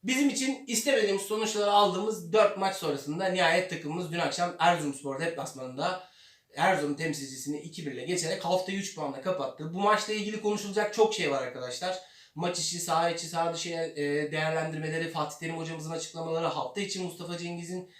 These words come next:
e, Sayın Başkanımız Mustafa Cengiz'in açıklamalarına binaen yaptığı,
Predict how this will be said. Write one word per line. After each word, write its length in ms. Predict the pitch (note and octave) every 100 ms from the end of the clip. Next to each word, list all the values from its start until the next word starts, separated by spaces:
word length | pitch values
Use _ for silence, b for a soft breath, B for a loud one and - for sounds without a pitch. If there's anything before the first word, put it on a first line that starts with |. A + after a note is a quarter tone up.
| B B
e, 40 | C3+
Sayın 260 | E3 E3+
Başkanımız 340 | E3+ E3 E3+ D#3
Mustafa 320 | D#3 E3 E3
Cengiz'in 300 | E3 D#3+ E3+
açıklamalarına 800 | E3 - D#3+ E3 D#3+ E3 E3+ E3
binaen 380 | E3 D#3+ D#3+ E3
yaptığı, 580 | D#3 D#3 E3 E3 E3